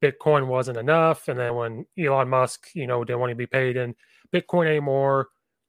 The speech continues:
uh, Brad and Coach West, who usually do my Sunday live shows, have decided they want real money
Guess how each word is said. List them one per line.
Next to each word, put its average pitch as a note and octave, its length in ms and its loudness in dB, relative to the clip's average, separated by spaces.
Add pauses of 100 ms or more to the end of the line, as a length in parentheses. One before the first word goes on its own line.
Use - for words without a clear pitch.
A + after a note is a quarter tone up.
(220)
uh, A#2 240 -2
Brad C3 380 2
and B2 100 -4
Coach B2+ 260 -2
West, C3+ 260 0
who C3+ 60 -6
usually B2+ 220 -2
do B2+ 100 -6
my A#2 120 -6
Sunday C3 320 -2
live B2 200 0
shows, B2+ 380 -2
have B2+ 140 -4
decided B2 280 -4
they A#2+ 80 -2
want A#2 240 -6
real C3+ 320 -2
money G3 520 0